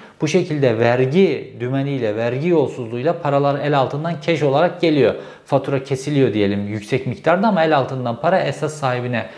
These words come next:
e, yönelik geliyor. Herkes komisyonunu ala ala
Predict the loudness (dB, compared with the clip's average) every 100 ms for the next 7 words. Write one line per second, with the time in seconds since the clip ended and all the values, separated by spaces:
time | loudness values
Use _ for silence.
0 | -18 -2 2 2 2 2 2 2 0 2
1 | 2 0 -2 -6 -4 -2 0 0 0 0
2 | 2 4 4 4 2 0